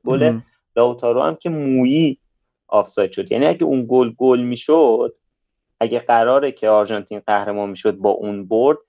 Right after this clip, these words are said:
Speaker 1: من فکر می‌کنم لاوتارو آقای گل می‌شد.
Speaker 2: مهم. آره دیگه.
Speaker 1: یعنی واقعاً اینقدر تأثیر گذاره. قشنگ اون بازی،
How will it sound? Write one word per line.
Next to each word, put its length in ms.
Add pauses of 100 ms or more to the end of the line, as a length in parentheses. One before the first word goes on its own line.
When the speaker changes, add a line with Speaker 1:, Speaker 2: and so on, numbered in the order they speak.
(260)
Speaker 1:
من 120
فکر 160
می‌کنم 280
لاوتارو 640
آقای 260
گل 200
می‌شد. 340
Speaker 2:
مهم. 300 (1300)
آره 180
دیگه. 160
Speaker 1:
یعنی 140
واقعاً 360
اینقدر 220
تأثیر 500
گذاره. 380 (400)
قشنگ 480 (360)
اون 220
بازی، 800